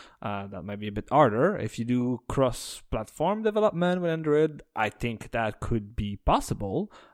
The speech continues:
Uh, I haven't really looked into the tools on the Android side on whether they would run on Linux or not, or they will be more Windows specific.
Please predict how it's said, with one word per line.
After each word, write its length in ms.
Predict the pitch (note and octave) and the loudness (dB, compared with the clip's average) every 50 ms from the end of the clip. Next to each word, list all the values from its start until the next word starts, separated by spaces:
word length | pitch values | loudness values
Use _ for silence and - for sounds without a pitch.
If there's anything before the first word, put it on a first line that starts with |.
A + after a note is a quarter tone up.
| _ - | _ -10
Uh, 200 | G#2+ G2 F#2+ - | -10 -8 -8 -6
I 60 | G#2+ G#2+ | -6 -4
haven't 240 | A2 A2+ B2 A#2 A#2 | -2 -2 -2 -2 -2
really 220 | B2 A#2 A#2 G#2+ | -2 0 0 0
looked 280 | G2+ A2+ - - - - | 0 0 -2 -2 -2 -6
into 220 | G#2 G2 - G#2 | -6 -6 -6 -8
the 100 | G2 F#2+ - | -8 -2 0
tools 280 | - G2+ G2+ G2+ G2+ - - | 0 0 0 -2 -8 -10 -10
on 280 | A2 G#2+ G#2 G2+ G#2 G2+ | -10 -10 -8 -8 -8 -6
the 120 | G#2 B2 | -4 -4
Android 260 | F3 G#3+ G3 A2+ G2+ | -2 -2 -2 -4 -4
side 220 | - G#2+ G2 G2 G2+ | -8 -10 -12 -10 -10
on 160 | G2 G2 G2+ | -10 -8 -8
whether 220 | G2+ G2+ G#2 G2+ | -8 -8 -8 -6
they 100 | G#2 G2+ | -8 -6
would 260 | G#2 G#2 G2+ G2+ F#2 | -6 -8 -10 -10 -4
run 280 | G#2+ A#2 D3+ D#3+ C#3+ C#3 - - | 0 2 2 2 2 -2 -4 -4
on 340 | G#2+ G#2+ G#2+ A2 G#2+ G#2+ | -4 -4 -2 -4 -4 -2
Linux 320 | G#2+ A2+ A#2+ B2+ A#2 - - | -2 -2 -2 -2 -4 -6 -8
or 60 | G2+ | -8
not, 260 | B2+ G#3 C4 - - | -6 -6 -8 -6 -4
or 140 | G#2+ G#2 G2+ | -4 -4 -2
they 120 | G#2 G#2 | -4 -4
will 140 | G2+ G#2 G2+ | -4 -4 -4
be 160 | G2 G#2 G#2 | -4 -6 -6
more 240 | G2+ G2+ G2+ G2+ G2+ | -6 -6 -6 -6 -6
Windows 400 | G2 G2 B2+ D#3 C#3 G#2+ G#2 - | -2 0 2 2 2 2 -2 -4
specific. 440 | - - G#2+ - D#3 - - G#2+ - | -6 -10 -6 -4 -6 -6 -6 -10 -14